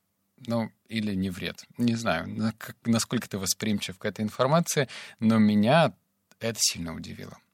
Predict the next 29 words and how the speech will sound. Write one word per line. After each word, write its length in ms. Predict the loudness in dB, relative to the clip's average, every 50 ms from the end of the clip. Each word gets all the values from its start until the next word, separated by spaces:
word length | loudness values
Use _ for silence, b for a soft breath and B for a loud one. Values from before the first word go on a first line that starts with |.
| _ B B B B B
Сегодня 300 | B 4 6 6 8 8
разбор 300 | 6 4 4 4 2 2
книги 260 | 4 2 0 0 0
под 220 | 0 -2 -2 2 4
номером 320 | 4 4 6 4 4 2
сто 220 | 2 -2 -2 -4
десять. 600 | -6 -4 0 0 0 2 2 2 0 0 -6 -8 -4 0
«Тонкое 320 | 0 0 0 0 -4 -6
искусство 440 | -6 -6 -6 -4 -4 -4 -4 -6 -10
пофигизма. 760 | -10 -12 -16 -8 -8 -6 -4 -2 -2 0 2 4 4 4 2 B B B B B
Парадоксальный 680 | -2 0 2 2 0 0 -2 0 2 2 4 4 2 0
способ 460 | -2 -2 -2 -4 -2 -2 -4 -4 -4
жить 260 | -2 -2 -2 -2 -4 -6 B B B B B
счастливо». 760 | -10 -8 -6 -2 2 2 4 4 4 0 0 -4 -4 -6 -6 _ _ B B B B B B
Я 160 | B 4 4 6
выписал 400 | 6 4 4 2 0 0 2 0
семь 300 | 0 2 4 4 4 4
выводов, 680 | 4 4 4 4 4 4 4 0 0 0 -4 -14 -14 _
и, 560 | -6 -4 -2 0 0 0 0 0 0 0 -2 -2 -4
по-моему, 420 | -4 0 0 2 2 2 2 0 -2 _ 2
пять 360 | 2 4 4 2 -2 -8 -10 -6
из 180 | -4 -2 2
них 280 | 2 2 0 0 -8 _ _ _ _ _ _ _ _ _ 0 2
максимально 640 | 2 2 4 2 2 2 4 4 4 4 2 0 -4
противоречивы. 800 | -6 -8 -8 -8 -8 -6 -6 -6 -6 -4 -4 -4 -4 -4 -6 -6
Это 180 | -6 -4 -4
значит, 360 | -2 -2 -2 -2 -2 -2 -4
что 420 | -4 -4 -6 -2 2 4 4 4 2 B B B B B B B B B B B
одни 640 | B -4 -2 -2 0 2 2 4 4 4 2 2